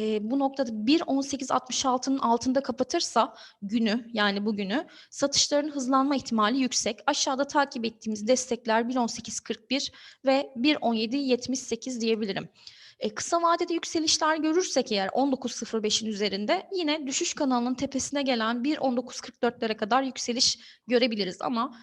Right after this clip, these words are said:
şu aşamada biraz daha satıcılı ağırlıklı olduğunu söyleyebilirim. Şimdi dolar T L'ye bakacak olursak, şimdi muazzam bir hafta sonu geçirdik dolar T L ile alakalı.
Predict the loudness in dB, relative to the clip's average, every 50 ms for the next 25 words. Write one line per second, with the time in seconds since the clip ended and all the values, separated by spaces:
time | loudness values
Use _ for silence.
0 | -18 -12 -6 -2 2 2 2 2 2 0 0 0 0 0 2 4 6 4 4 4
1 | 4 2 2 2 0 -2 0 0 2 2 4 6 8 10 10 8 6 4 2 2
2 | 4 4 2 2 -2 -2 -2 -2 -2 -4 -6 -12 -20 -20 -16 -12 -4 0 2 2
3 | 2 2 2 2 2 2 2 0 0 -2 -4 -6 -10 -14 _ _ _ _ _ -10
4 | -6 -4 0 0 2 4 4 4 4 2 0 0 0 2 2 0 0 0 -2 -2
5 | -2 0 0 0 0 0 -2 -2 -2 -2 -4 -4 -6 -14 _ _ _ _ _ _
6 | _ _ _ _ _ _ _ -12 -8 -4 -4 -2 0 2 2 2 2 2 0 0
7 | 0 -2 -4 -4 -4 -6 -6 -6 -6 -6 -6 -4 -2 -2 -2 -2 -4 -6 -6 -8
8 | -6 -2 0 2 2 2 2 0 -2 -2 -2 -2 -2 0 0 0 0 0 -2 -2
9 | -2 -4 -2 -2 -2 -4